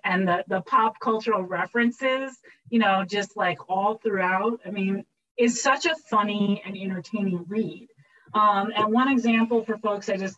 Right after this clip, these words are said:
you know, I don't want to assume that everybody's, uh, read the book or read all the way through, but this is on page two eighty-three. Um, when, uh,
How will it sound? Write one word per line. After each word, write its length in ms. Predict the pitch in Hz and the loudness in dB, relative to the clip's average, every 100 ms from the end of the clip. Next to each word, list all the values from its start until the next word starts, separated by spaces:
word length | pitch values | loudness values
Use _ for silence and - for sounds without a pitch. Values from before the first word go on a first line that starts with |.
| - | -8
you 140 | 202 | -2
know, 300 | 185 170 175 _ _ _ _ - | -2 -2 -8 _ _ _ _ -6
I 40 | |
don't 140 | 202 | -4
want 180 | 196 190 | -2 -2
to 80 | 220 208 | -2 -4
assume 380 | 208 202 190 190 | -4 -6 -6 -6
that 160 | 185 | -8
everybody's, 600 | 185 180 180 180 175 170 - | -10 -10 -6 -6 -6 -10 -6
uh, 140 | 180 175 165 | -6 -4 -2
read 200 | 185 180 | -2 -2
the 100 | 151 | -4
book 240 | 180 180 | -4 -4
or 80 | - | -6
read 160 | 170 175 | -6 -6
all 180 | 160 165 | -6 -4
the 60 | |
way 180 | 170 170 | -4 -4
through, 320 | - 180 170 | -6 -8 -8
but 260 | 175 170 170 | -6 -6 0
this 180 | 220 240 | 0 2
is 80 | 247 | 2
on 140 | 233 | 0
page 460 | - 220 196 - - | 0 -2 -2 -8 -10
two 260 | - 233 | 0 4
eighty-three. 800 | 220 202 - 208 202 190 170 - _ _ _ _ - | 4 0 -10 -6 -2 -2 -2 -6 _ _ _ _ -4
Um, 540 | 208 196 190 185 175 - - - _ _ _ - | 0 2 4 2 0 -6 -8 -20 _ _ _ -8
when, 520 | 175 185 208 202 196 | -6 -2 0 0 -2
uh, 340 | 185 - 180 | -2 0 2